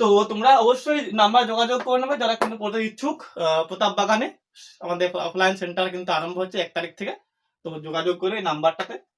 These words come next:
উপর নাম্বার দেওয়া আছে, নি-, নিচে নাম্বার দেওয়া আছে, এই যে কোনো নাম্বারে একটা কিন্তু যোগাযোগ করে নেবে, ঠিক আছে?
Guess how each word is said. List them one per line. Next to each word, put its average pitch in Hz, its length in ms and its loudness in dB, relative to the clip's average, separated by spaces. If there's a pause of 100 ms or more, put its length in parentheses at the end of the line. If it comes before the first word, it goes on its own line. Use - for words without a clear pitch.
(320)
উপর 190 260 -2
নাম্বার 196 320 4
দেওয়া 208 180 6
আছে, 208 140 -2
নি-, 208 200 -4
নিচে 180 180 -6
নাম্বার 190 300 0
দেওয়া 202 180 0
আছে, 226 160 -4 (100)
এই 180 120 -4 (180)
যে 175 100 -4
কোনো 185 260 -2
নাম্বারে 170 260 0
একটা 185 140 -10
কিন্তু 185 220 -10 (120)
যোগাযোগ 160 300 -4
করে 135 180 -12
নেবে, 120 180 -18
ঠিক 302 120 -8
আছে? 415 180 -6